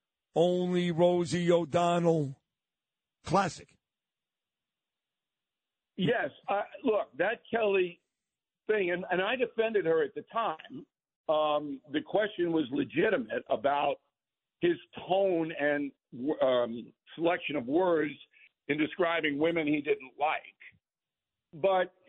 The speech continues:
Speaker 2: she came out at it because she is a lawyer as a prosecutor. And that's what you gotta stay away from with Trump, because if he believes you're attacking him by asking him a question, then it's gonna blow up.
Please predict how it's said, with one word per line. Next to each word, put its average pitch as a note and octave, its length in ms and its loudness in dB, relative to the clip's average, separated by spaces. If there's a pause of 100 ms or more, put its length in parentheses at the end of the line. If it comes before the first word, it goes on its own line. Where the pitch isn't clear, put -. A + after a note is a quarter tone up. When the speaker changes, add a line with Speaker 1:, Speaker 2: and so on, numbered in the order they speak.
(120)
Speaker 2:
she E3+ 100 -8
came G#3+ 240 0
out F3 220 0
at F#3+ 240 0
it D3+ 140 -2
because C#3 220 -12 (120)
she F#3 240 -4
is F3+ 320 2
a C3+ 40 -4
lawyer D#3 380 0 (960)
as E3+ 260 0
a F3 40 -8
prosecutor. - 640 -8 (840)
And E3+ 120 2
that's A3+ 160 -2
what A3+ 120 -2
you F3+ 100 0
gotta G3 340 2
stay G3 160 0
away F#3+ 360 2
from D3+ 200 -2
with D3 180 -4
Trump, B3+ 300 -2
because D#3 260 -10 (400)
if E3 220 2
he A#3 140 2
believes G3+ 500 2
you're F3+ 180 4
attacking G#3 800 -4
him A#2+ 340 -4
by D#3 320 0
asking E3+ 440 -2
him C#3+ 160 0
a - 40 -12 (120)
question, B3+ 480 -2 (800)
then F#3+ 300 2
it's E3 200 0
gonna D#3+ 160 2
blow C3+ 300 0
up. C3 140 -2